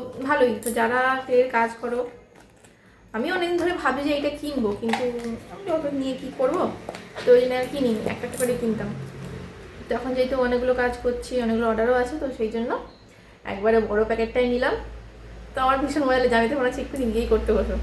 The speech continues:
তো চলো, আজকে আর কথা বলছি না বেশি, খাওয়া দাওয়া হয়ে গেছে, আমি দুপুরে খেয়ে দিয়ে ভিডিওটা করতে বসেছি।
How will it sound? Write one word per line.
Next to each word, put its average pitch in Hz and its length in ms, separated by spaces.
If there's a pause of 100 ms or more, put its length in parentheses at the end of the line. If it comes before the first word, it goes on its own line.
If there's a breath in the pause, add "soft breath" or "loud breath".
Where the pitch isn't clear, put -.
(560 loud breath)
তো 302 60 (120)
চলো, 311 180 (380)
আজকে 254 220
আর 254 140
কথা 247 180
বলছি 262 180
না 262 120
বেশি, 285 120 (100)
খাওয়া 214 220
দাওয়া 247 160
হয়ে 254 140
গেছে, 262 200
আমি 302 140
দুপুরে 226 260 (100)
খেয়ে 214 220
দিয়ে 226 200
ভিডিওটা 214 300
করতে 208 220
বসেছি। 220 240